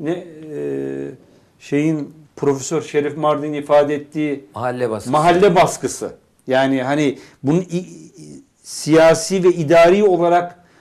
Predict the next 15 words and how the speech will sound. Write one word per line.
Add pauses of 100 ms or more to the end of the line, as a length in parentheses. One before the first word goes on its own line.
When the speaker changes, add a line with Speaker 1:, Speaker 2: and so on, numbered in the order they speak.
(140)
Speaker 1:
başörtüler
bunu
yapacak
değil. (300)
Yapmalarına
lüzum (500)
da
yok. (400)
Ama
diyor
ki
bir
mahalle
baskısı
olacak.